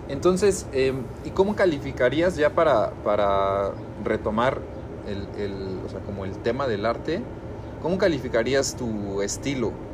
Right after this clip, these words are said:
Hace ratito, cuando llegué y me enseñaste el estudio, lo primero que yo dije al ver las obras fue, eh, bueno, y de hecho para la gente que, pues, nos está escuchando, si entras a mi Instagram,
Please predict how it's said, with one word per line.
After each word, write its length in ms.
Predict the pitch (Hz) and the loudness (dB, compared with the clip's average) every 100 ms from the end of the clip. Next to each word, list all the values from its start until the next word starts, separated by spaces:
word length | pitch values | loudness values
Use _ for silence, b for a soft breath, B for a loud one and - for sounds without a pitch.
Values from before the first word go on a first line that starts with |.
| - | -2
Hace 180 | 127 156 | 4 6
ratito, 440 | 151 107 131 180 180 | 6 2 2 2 2
cuando 260 | 113 101 | 0 -2
llegué 520 | 101 101 101 110 139 110 | -2 -2 0 0 0 -2
y 120 | 101 | -6
me 140 | 95 95 | -8 -8
enseñaste 420 | 101 104 110 135 | -6 -6 -4 -4
el 80 | 113 | -4
estudio, 480 | - - 127 165 233 - B B B B - 107 | -6 -6 -2 -2 -4 -8 B B B B -6 -4
lo 100 | 101 | -2
primero 340 | 110 123 135 | -2 0 0
que 120 | 127 | 2
yo 100 | 117 | 2
dije 240 | 120 117 110 | 0 2 2
al 120 | 101 | 4
ver 180 | 113 123 | 2 4
las 220 | 143 - | 2 4
obras 500 | 165 160 254 120 - - - | 4 4 2 -4 -10 -8 0
fue, 580 | 117 117 117 110 101 92 - - - | 4 4 4 2 0 -2 -8 -10 -10
eh, 220 | 104 98 95 | -6 -6 2
bueno, 220 | 151 151 | 2 2
y 100 | 123 | 2
de 80 | 120 | 2
hecho 180 | 147 160 | 2 2
para 220 | 127 107 | 4 4
la 140 | 101 | 2
gente 280 | - 120 107 | 0 -2 -2
que, 120 | - | -4
pues, 200 | 95 101 | -6 -6
nos 160 | 98 95 | -6 -6
está 200 | - 113 | -4 -4
escuchando, 580 | 113 131 123 135 139 113 B B B - | -4 -4 -4 -4 -4 -6 B B B -10
si 200 | - 110 | -4 -2
entras 400 | 113 120 117 113 | 0 2 2 2
a 420 | 92 92 90 90 90 | 0 0 0 -2 -4
mi 140 | 104 | -4
Instagram, 520 | 127 139 160 151 165 | -4 -2 0 2 0